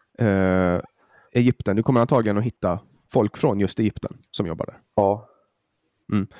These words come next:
Speaker 1: Och, och varför pratar vi inte om den formen av jämställdhet?
Speaker 2: Vi kan väl pra-, varför, det kan vi väl prata om, om du vill.
Speaker 1: Men som till exempel, där har vi ju, där har vi ju, eh, miles to go. Det finns liksom, jag tror att det är över, det är över sextio procent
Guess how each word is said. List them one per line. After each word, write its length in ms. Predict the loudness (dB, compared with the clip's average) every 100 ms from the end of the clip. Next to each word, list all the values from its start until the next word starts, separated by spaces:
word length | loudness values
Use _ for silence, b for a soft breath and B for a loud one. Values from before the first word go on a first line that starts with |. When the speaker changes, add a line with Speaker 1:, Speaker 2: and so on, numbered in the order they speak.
| B
Speaker 1:
Och, 520 | B 4 4 4 4
och 180 | 4 2 -6 _ _ _ _ _ _ _ _ _ _ _ _ _ _ _ _
varför 260 | 2 2 2
pratar 260 | 0 0
vi 60 | -2
inte 140 | 0
om 80 | 0
den 200 | 0 -2
formen 280 | -4 -6 -8
av 80 | -6
jämställdhet? 640 | -6 -6 -12 -12 -14 -14 _ _ _ _ _ _ _ _ _ _ _
Speaker 2:
Vi 80 | -6
kan 180 | 0 0
väl 100 | 2
pra-, 180 | 0 0
varför, 340 | 0 0 0
det 300 | 2 0 0
kan 180 | 0 0
vi 60 | 0
väl 100 | 0
prata 280 | 0 0 -2
om, 60 |
om 120 | -2
du 60 | 0
vill. 100 | 0 -2
Speaker 1:
Men 60 | 0
som 120 | 2
till 120 | 2
exempel, 280 | 0 -6 0
där 120 | 4
har 140 | 4 4
vi 80 | 2
ju, 80 |
där 180 | 2 2
har 180 | 4 4
vi 80 | 4
ju, 140 | 2
eh, 60 | 0 -6 -10 -10 -12 -2 0
miles 220 | 2 0
to 100 | 0
go. 160 | 2 2
Det 100 | 2
finns 220 | 0 0
liksom, 280 | 0 0 0 B B B
jag 100 | -2
tror 60 | 0
att 40 |
det 60 | 2
är 40 |
över, 200 | 2 2 -2
det 140 | -4
är 80 | 2
över 200 | 4 2
sextio 500 | 0 -4 -4 -6 -4
procent 440 | -2 -2 -2 -4